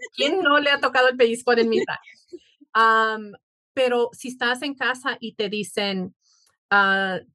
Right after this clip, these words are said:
por decir, eres la hermana más grande y tienes un hermanito,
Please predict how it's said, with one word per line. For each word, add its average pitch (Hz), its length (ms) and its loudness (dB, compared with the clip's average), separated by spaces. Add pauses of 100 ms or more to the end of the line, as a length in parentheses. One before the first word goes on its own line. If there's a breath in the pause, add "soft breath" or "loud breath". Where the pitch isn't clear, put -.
(140)
por 226 160 4
decir, 226 360 0 (180)
eres 220 340 -4
la 220 120 0
hermana 202 300 -4
más 196 200 -10
grande 185 420 -4
y 196 260 -8
tienes 190 260 -6
un 214 80 0
hermanito, 185 560 -4